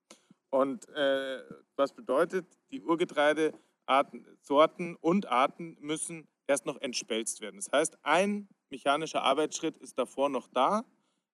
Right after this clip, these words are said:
äh, die man braucht. Insofern sind sie schon mal teurer. Natürlich haben sie auch einen viel geringeren, äh, Ertrag wie die, äh, modernen, äh, gezüchteten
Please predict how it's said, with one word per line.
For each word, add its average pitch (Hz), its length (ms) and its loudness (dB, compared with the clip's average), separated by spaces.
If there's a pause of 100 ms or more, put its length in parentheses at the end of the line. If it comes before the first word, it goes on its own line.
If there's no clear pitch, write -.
(120)
äh, 147 260 6
die 147 120 -2
man 131 180 0
braucht. 143 420 6
Insofern 147 520 -2
sind 120 200 -8
sie 110 140 -16
schon 110 180 -12
mal 110 100 -6
teurer. 92 420 -18 (460)
Natürlich 165 500 2
haben 156 160 0
sie 143 120 0
auch 135 140 4
einen 139 100 -4
viel 196 440 4
geringeren, 151 880 0 (480)
äh, 131 400 4
Ertrag 127 600 4
wie 131 100 -4
die, 131 340 2
äh, 120 280 0 (180)
modernen, 135 640 -2
äh, - 360 -20
gezüchteten 165 760 -2